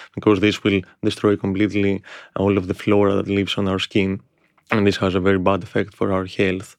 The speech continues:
And I believe that there should be, um,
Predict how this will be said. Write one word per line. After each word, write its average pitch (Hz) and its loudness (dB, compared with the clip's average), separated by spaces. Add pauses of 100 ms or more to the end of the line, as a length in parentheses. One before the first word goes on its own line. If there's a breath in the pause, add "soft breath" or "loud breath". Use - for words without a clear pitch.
(600 loud breath)
And 117 2
I 135 -6
believe 135 0
that 127 2
there 117 4
should 110 -8
be, 107 4 (400)
um, 95 -2